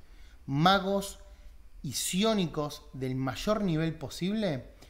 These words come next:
que han acumulado poder e incluso seguidores. De esta manera,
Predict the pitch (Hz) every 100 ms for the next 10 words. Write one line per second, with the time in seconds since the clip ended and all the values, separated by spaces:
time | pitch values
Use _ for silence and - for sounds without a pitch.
0 | - - 151 143 139 135 135 156 165 147
1 | 120 127 151 185 233 - 156 135 139 190
2 | 190 - - 123 113 98 92 92 - -
3 | - - - - - - - 151 156 175
4 | 165 180 165 151 156